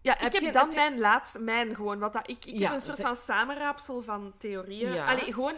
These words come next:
Speaker 1: ik heb een paar dingen die ik in andere theorieën niet terugvind, waar dat ik dan voor
Speaker 2: Een
Speaker 1: mezelf
Speaker 2: vra-,
Speaker 1: een
Speaker 2: ja.
Speaker 1: draai aan heb gegeven.
Speaker 2: Allee,
Speaker 1: Eh,
Speaker 2: laat
Speaker 1: punt
Speaker 2: het horen.
Speaker 1: één. De tent is langs binnenuit opengesneden,
Speaker 2: Mhm.
Speaker 1: maar er zijn normale voetstappen.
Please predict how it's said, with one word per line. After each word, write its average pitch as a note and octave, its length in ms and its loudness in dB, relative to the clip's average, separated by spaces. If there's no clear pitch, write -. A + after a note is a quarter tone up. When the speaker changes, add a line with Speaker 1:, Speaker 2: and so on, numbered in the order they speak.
Speaker 1:
ik - 140 -14
heb D#4+ 120 -10
een C4+ 120 -12
paar B3 300 0
dingen A#3+ 300 -8
die G3+ 180 -12
ik - 100 -20
in G#3 100 -12
andere A#3 220 -8
theorieën G#3+ 400 -8
niet F#3+ 160 -14
terugvind, B3+ 480 -14
waar A3 220 -10
dat G#3 100 -6
ik G3+ 60 -10
dan G3+ 120 -6
voor G3+ 80 -8
Speaker 2:
Een G3 80 -6
Speaker 1:
mezelf F#3 260 -4
Speaker 2:
vra-, G3 120 -12
Speaker 1:
een F#3 60 -6
Speaker 2:
ja. D3 160 -10
Speaker 1:
draai D#3 320 -12
aan E3 60 -18
heb E3 120 -20
gegeven. E3+ 420 -20
Speaker 2:
Allee, C#3 320 -8
Speaker 1:
Eh, G#3 220 -2
Speaker 2:
laat E3 140 -2
Speaker 1:
punt E3+ 180 -6
Speaker 2:
het - 60 -14
horen. C3 300 -14
Speaker 1:
één. F#3 320 -8
De G3 140 -18
tent C#4 220 -6
is C#4+ 120 -16
langs G#3 240 -8
binnenuit A3+ 580 -8
opengesneden, F#3 920 -6
Speaker 2:
Mhm. G3 80 -6
Speaker 1:
maar A#3+ 400 0
er A3+ 160 -8
zijn G#3+ 200 -6
normale G3 460 -2
voetstappen. - 720 -18